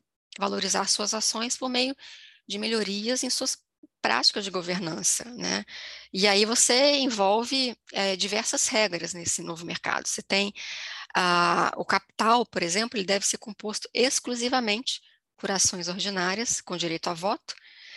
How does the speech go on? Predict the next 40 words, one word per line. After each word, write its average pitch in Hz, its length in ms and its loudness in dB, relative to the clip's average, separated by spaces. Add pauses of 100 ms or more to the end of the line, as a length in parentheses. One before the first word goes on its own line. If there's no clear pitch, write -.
(240)
A, - 180 4
é, 185 220 4
regra 214 420 4
essa 208 360 2
que 254 420 0 (300)
não 240 180 -2
precisa 240 420 0
ser 240 140 0
estabelecida 226 640 0
no 240 100 -4
nível 240 300 -4
um 233 80 -4
e - 20 -6
dois. 220 280 2
Não 202 120 2
é 254 80 6
estabelecida 196 500 -2
no 185 60 -14
nível 180 240 -10
um 180 80 -10
e 165 40 -10
dois, - 280 -2
onde 185 180 2
você 185 200 0
tem 196 180 -2
outra, 202 300 -4 (360)
outros 208 480 0
tipos 175 220 -4
de 170 80 -4
ação, 160 280 0
como 185 200 -8
o 190 100 -12
P - 80 2
N, 208 340 2
por 170 120 -8
exemplo, 165 260 -8
que - 80 -4
são 196 120 0
as 180 100 0
preferenciais. - 960 0